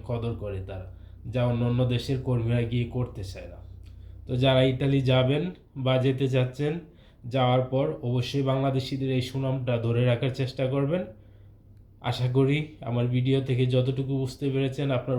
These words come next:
উপকারে আসবে। আরও যদি জানতে চান কিছু, তাহলে আমাকে কমেন্ট করতে পারেন। আর ধৈর্য সহকারে এতক্ষণ ভিডিওটি দেখার জন্য আপনাকে অনেক অনেক ধন্যবাদ। দেখা হবে আবার নতুন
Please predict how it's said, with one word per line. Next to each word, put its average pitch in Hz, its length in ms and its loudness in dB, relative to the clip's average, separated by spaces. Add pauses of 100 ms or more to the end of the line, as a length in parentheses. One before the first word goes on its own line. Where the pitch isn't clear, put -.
উপকারে 135 380 2 (100)
আসবে। 127 220 0 (480)
আরও 120 340 2 (200)
যদি 135 200 2 (100)
জানতে 131 280 2
চান 127 260 0
কিছু, 135 240 -8 (160)
তাহলে 127 300 2
আমাকে 123 200 2 (100)
কমেন্ট 127 300 0
করতে 127 220 -4 (100)
পারেন। 143 220 0 (460)
আর 120 220 -2
ধৈর্য 131 220 4 (140)
সহকারে 143 420 2
এতক্ষণ 131 320 -2 (100)
ভিডিওটি 131 360 2 (120)
দেখার 127 300 0
জন্য 147 160 -2 (280)
আপনাকে 127 300 -4 (140)
অনেক 117 160 -4 (100)
অনেক 120 200 0
ধন্যবাদ। 131 420 0 (440)
দেখা 135 300 0
হবে 135 140 2 (100)
আবার 139 220 4
নতুন 139 200 -4